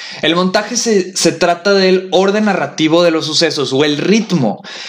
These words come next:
Hay películas, sobre todo con esto de los servicios de streaming y así, que de principio a fin mantienen un orden narrativo donde tú te quedas atento, sobre todo las de suspenso, ¿no?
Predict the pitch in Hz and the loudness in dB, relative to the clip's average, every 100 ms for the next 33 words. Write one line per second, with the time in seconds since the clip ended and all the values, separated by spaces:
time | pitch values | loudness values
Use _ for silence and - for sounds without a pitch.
0 | - - - - 180 190 254 262 190 - | -16 -18 -20 -2 0 0 -2 -2 -2 0
1 | 123 104 - - 139 135 147 156 180 190 | 0 0 0 2 2 2 2 2 2 0
2 | 151 135 - 170 151 127 117 - 127 127 | -4 -2 2 2 2 0 0 0 0 -2
3 | 127 151 147 139 123 - - 143 156 151 | -2 -2 0 0 0 -2 -2 -2 0 0
4 | 135 - 123 127 - - - _ - 190 | -2 0 -2 -2 -12 -18 -18 _ -2 2
5 | 180 175 175 180 180 175 190 269 269 214 | 2 2 0 2 2 2 0 -2 2 0
6 | 214 208 175 180 175 202 202 196 190 190 | 2 0 0 0 0 2 2 4 4 4
7 | 202 190 165 143 160 180 156 139 139 185 | 2 2 0 0 2 4 2 -4 -2 -4
8 | 185 185 190 - 147 - 170 165 170 - | 0 -2 -2 -6 -10 -4 -4 -4 -6 -4
9 | 120 127 135 156 170 147 127 - - 143 | 0 0 2 0 0 -4 -6 -6 -4 -4
10 | 139 113 113 127 | -4 -4 -2 -2